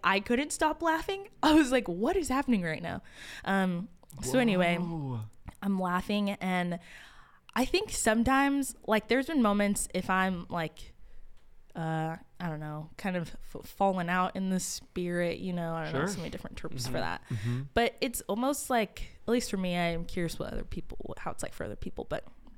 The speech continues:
Speaker 1: it's like a decision. Some people definitely are just gone. Um, and I've had moments where, like, I really couldn't get up,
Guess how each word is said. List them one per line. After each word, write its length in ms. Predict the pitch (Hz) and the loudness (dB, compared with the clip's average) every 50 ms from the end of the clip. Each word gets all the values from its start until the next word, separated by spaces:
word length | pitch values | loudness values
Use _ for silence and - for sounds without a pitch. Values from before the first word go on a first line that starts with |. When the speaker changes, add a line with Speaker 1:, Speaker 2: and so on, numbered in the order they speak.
| - - - - - - - - - | -18 -20 -20 -18 -20 -16 -16 -16 -12
Speaker 1:
it's 80 | - - | -4 -4
like 140 | 226 233 254 | -2 0 0
a 60 | 226 | -2
decision. 880 | 175 - - - 175 - - - - 165 156 156 156 170 185 202 220 - - - | -4 -4 -6 -6 -4 -4 -4 -2 -2 -2 -2 -2 -2 -2 -2 -2 -2 -4 -8 -14
Some 280 | - - - 226 233 233 | -8 -2 0 0 2 0
people 580 | - 240 233 - 226 220 208 202 190 180 - - - - - | 0 0 0 2 4 4 4 4 2 0 -4 -10 -18 -6 -2
definitely 260 | 180 185 185 196 190 | -2 0 2 2 0
are 60 | 175 | 0
just 200 | 175 165 - - | 0 -4 -6 -4
gone. 380 | 160 160 156 151 160 170 180 185 - - - - - - - - - | -4 -4 -2 0 0 -2 -2 -4 -10 -16 -18 -18 -20 -20 -20 -18 -6
Um, 280 | - 185 175 170 170 180 | -4 -2 0 0 0 0
and 80 | 190 196 | 0 0
I've 100 | 214 226 | 2 4
had 140 | 262 226 | 4 4
moments 340 | 202 185 180 196 185 185 - | 4 2 2 2 0 0 2
where, 80 | 202 190 | 2 4
like, 140 | 180 170 - | 4 2 2
I 60 | 180 185 | 0 -2
really 320 | 156 151 170 180 180 170 | 0 2 2 4 4 4
couldn't 380 | - - - 170 160 165 160 - | 2 0 -4 -2 -2 -4 -2 -2
get 140 | 202 196 | -2 0
up, 280 | 208 214 226 - - | 2 0 0 -2 -4